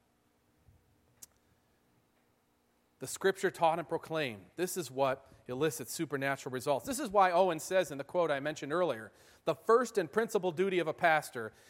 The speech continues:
is to feed the flock by diligent preaching of the word."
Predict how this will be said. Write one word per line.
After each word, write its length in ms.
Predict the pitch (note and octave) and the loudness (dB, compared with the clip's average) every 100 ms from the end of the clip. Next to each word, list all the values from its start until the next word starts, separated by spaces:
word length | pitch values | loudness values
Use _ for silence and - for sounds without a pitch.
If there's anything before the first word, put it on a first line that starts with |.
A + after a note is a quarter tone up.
| - | -8
is 160 | D3+ - | -8 -6
to 100 | C3+ | -10
feed 280 | - G#3 F3+ | -6 -6 -4
the 80 | |
flock 400 | - E3+ D#3+ - | 0 6 6 4
by 120 | C#3 B2 | -2 0
diligent 500 | D3+ E3 E3 D#3+ - | 0 0 0 -4 -6
preaching 320 | D3 - C3 | -8 -6 -8
of 100 | B2 | -6
the 80 | B2+ | -2
word." 300 | C3 A2 | 0 0